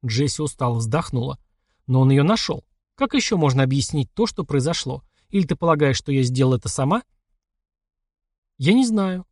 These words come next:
спокойно ответил Дон и посмотрел поверх ее плеча в сторону студии. "Однако возникают и другие вопросы. Этот эскиз к обложке. Над ним работал хороший художник. Почти такой же хороший, как и ты.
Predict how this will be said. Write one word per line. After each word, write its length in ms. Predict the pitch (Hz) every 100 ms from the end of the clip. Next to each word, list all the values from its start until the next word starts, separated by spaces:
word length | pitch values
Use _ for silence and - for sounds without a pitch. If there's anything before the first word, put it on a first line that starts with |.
| _
спокойно 480 | - - - 143 131
ответил 400 | 139 127 147 127
Дон 280 | 147 220
и 40 | 170
посмотрел 520 | - - 131 160 156
поверх 400 | - 131 139 -
ее 120 | 135
плеча 400 | 104 127 - 160
в 40 | -
сторону 360 | - 123 135
студии. 500 | - - 110 120 131 _ _ _ _ _
"Однако 340 | 160 277 -
возникают 520 | 220 190 196 247 247
и 20 | 220
другие 360 | 190 139 131
вопросы. 580 | 127 120 127 123 - 135 _ _
Этот 260 | 240 233
эскиз 380 | 247 - - 139
к 80 | -
обложке. 560 | 143 131 127 - - 131
Над 160 | 208
ним 140 | 254 254
работал 340 | 226 247 220
хороший 400 | - 214 240 233
художник. 580 | 247 208 113 104 127 _ _ _ _ _ -
Почти 320 | 151 - 185
такой 320 | - - 156
же 80 | 131
хороший, 460 | - 139 196 -
как 180 | 156 -
и 60 | 185
ты. 320 | - 120